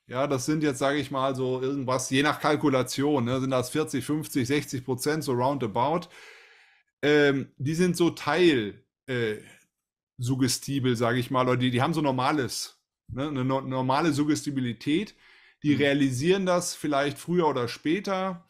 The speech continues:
Speaker 1: äh, kriegen auf einmal irgendwie schon mit, dass da was nicht stimmt, äh, sind sich auch irgendwie vielleicht auch völlig bewusst, dass das irgendwie, ähm, kompletter Nonsens ist,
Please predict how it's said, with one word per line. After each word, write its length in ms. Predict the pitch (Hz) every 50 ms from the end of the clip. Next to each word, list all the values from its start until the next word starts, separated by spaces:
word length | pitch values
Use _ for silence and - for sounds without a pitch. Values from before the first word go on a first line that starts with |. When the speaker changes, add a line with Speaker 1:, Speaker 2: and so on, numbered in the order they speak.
| - - _ _ _ _ _ _ _ -
Speaker 1:
äh, 180 | 151 135 135
kriegen 380 | 127 - 156 170 180 175 170 160
auf 180 | 160 - - -
einmal 300 | 151 156 156 151 151 156
irgendwie 300 | 156 156 156 147 143 131
schon 260 | - 165 170 175 175
mit, 180 | 170 170 170
dass 180 | 175 156 131 -
da 140 | - 143 131
was 220 | 139 139 135 -
nicht 160 | 135 113 -
stimmt, 420 | - - - 180 202 208 202 - - _ - - - _ _ _ _
äh, 260 | - 143 147 147 143
sind 220 | 123 131 165 175 170
sich 220 | - 170 151 160
auch 240 | 117 139 143 139 135
irgendwie 460 | 160 160 165 160 151 147 139 131 131 131
vielleicht 300 | 123 - 143 143 139 135
auch 80 | 139 123
völlig 300 | - 165 165 147 - -
bewusst, 380 | 123 117 160 220 208 - -
dass 120 | 185 165 -
das 180 | 170 160 165
irgendwie, 680 | 165 170 170 170 165 143 156 165 165 165 160 165 156
ähm, 640 | - 156 156 151 156 156 147 151 147 143 143 135 - -
kompletter 580 | - 156 131 131 160 160 170 139 117 120 120 -
Nonsens 520 | 135 131 147 196 240 185 185 180 180 175
ist, 460 | - - 190 214 233 - - - -